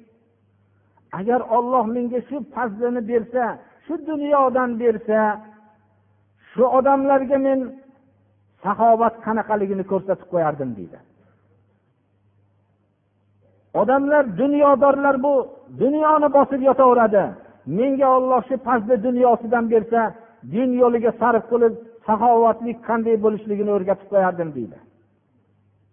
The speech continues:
"Solih odamlarning jumlasidan bo'lardim", deydi. "Falamma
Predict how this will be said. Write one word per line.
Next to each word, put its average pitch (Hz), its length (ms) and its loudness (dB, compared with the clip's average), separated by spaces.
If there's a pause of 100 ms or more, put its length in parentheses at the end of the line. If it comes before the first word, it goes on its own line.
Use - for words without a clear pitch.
(1000)
"Solih 277 380 4 (100)
odamlarning 247 600 0
jumlasidan 226 500 -2
bo'lardim", 175 440 -4
deydi. 90 220 -20 (960)
"Falamma 220 340 -2